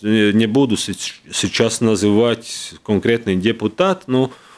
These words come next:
он, в принципе, в Сейме ничего не делает, но только всё время езжает где-то, да. Это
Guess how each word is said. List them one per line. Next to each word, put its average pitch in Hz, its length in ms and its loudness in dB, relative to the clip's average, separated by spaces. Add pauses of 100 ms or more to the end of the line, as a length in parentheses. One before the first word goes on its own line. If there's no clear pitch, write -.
он, 156 260 2
в - 40 -10
принципе, 143 420 0
в - 40 0
Сейме 131 380 4
ничего 117 420 2
не 104 140 2
делает, 151 640 2
но 131 120 0
только 180 320 0
всё - 240 0
время 147 340 2
езжает 110 600 0
где-то, 95 460 -2 (120)
да. 104 240 -2 (800)
Это 123 320 0